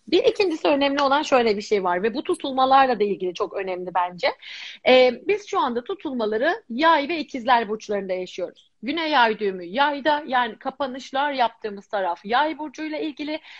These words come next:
başlangıçlar yaptığımız taraf İkizler burcuyla ilgili.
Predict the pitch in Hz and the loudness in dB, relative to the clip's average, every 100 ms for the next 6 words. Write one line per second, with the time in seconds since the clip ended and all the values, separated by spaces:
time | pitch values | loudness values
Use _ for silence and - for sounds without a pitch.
0 | - 311 370 - 302 262 269 240 220 262 | -2 2 2 0 -2 -2 -4 0 0 0
1 | 285 - 214 214 - 294 277 330 - 262 | -4 -4 -6 -6 -4 0 2 0 -4 -12
2 | 285 214 233 226 202 190 185 190 185 185 | -10 -2 2 2 0 -8 -8 -10 -10 -12
3 | 165 175 | -12 -16